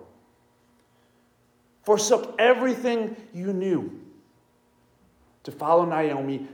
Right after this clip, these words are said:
to the land of the one true God." Now, just as the aside, notice she's probably not, she's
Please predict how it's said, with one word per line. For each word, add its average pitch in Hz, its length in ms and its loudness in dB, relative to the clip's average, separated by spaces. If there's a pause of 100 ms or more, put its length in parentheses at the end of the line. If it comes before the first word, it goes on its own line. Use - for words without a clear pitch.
to 120 140 -4
the 123 80 -4
land 131 320 -6
of 120 100 -12
the 123 80 -8
one 123 380 -8
true - 240 -14
God." 101 360 -14 (1700)
Now, - 80 -6
just 208 220 -4
as 180 140 -2
the 147 220 -4 (220)
aside, 175 720 4 (1040)
notice 175 400 2
she's 180 260 -10
probably 170 380 2
not, 156 480 0
she's 175 240 -10